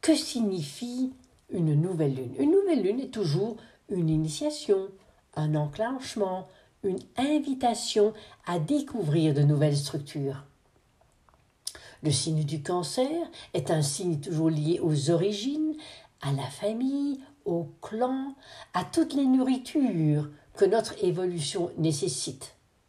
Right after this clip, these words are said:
Posons-nous la question, quel est le type d'initiation ou de nourriture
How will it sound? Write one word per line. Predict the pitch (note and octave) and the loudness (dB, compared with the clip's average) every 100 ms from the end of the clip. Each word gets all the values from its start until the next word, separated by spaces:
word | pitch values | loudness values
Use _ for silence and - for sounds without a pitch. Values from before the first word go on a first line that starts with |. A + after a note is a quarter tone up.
| _ _ _ - - - | _ _ _ -20 -20 -4
Posons-nous | E3+ D#3+ C#3 D#3 D3 D3 D3 | -2 0 2 2 4 4 4
la | D3+ | 2
question, | D3 A3+ - E4+ F4 - _ _ _ - - _ | 0 -4 -2 -2 -2 -6 _ _ _ -20 -20 _
quel | - E4 C#4+ | 4 4 4
est | C4+ | 2
le | B3 | 0
type | - B3 - - _ G3 | -2 -4 -4 -8 _ -10
d'initiation | E3+ F#3 E3+ E3 D3 - G3+ - - E4+ E4 D#4+ | -6 0 2 2 0 4 4 2 0 2 2 0
ou | F#3+ | 0
de | D3+ D#3+ | 4 4
nourriture | D#3+ D3 D#3 F3 F3+ D#3+ E4 F4 | 4 4 2 0 -2 -4 -2 -2